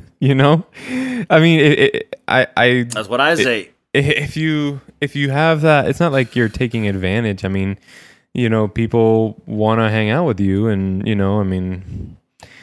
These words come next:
Speaker 1: I, I think that's a two-way street. Now, when you have people who take advantage,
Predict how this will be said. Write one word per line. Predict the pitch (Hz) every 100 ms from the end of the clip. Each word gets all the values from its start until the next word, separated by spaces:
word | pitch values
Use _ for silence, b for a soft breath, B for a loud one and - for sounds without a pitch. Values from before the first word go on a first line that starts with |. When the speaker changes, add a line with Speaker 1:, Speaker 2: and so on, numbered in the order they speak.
| B B
Speaker 1:
I, | - 85
I | 113
think | 139 117
that's | 113 107
a |
two-way | - 98 95
street. | 90 - 101 95 - _ B B -
Now, | 143 123 113 - _
when | 131 123
you | 120
have | 117 135 127
people | 131 117
who | 107
take | 113
advantage, | 104 98 101 98 92 -